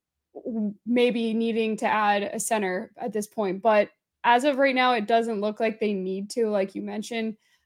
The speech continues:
I still don't think Poitras, I, I mean, I think Poitras is completely inadequate third line center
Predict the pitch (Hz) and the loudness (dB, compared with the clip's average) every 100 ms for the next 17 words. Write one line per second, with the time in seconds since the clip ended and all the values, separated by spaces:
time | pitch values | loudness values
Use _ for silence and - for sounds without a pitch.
0 | _ - 247 247 320 339 302 269 269 254 | _ -2 0 2 2 4 4 4 4 2
1 | 214 214 226 247 220 202 170 - _ _ | 2 0 0 4 4 6 4 -2 _ _
2 | _ _ - - 226 226 220 220 240 233 | _ _ -12 -8 -4 -2 -2 -2 -2 2
3 | 220 220 208 - 202 214 185 202 190 - | 0 0 -8 -10 -8 -6 -4 -2 -4 -6
4 | 214 196 202 202 202 180 - _ _ _ | -8 -4 -2 -2 -2 -2 -4 _ _ _
5 | _ 214 202 175 165 185 - 226 220 208 | _ -2 -2 -2 -6 -6 -2 0 2 0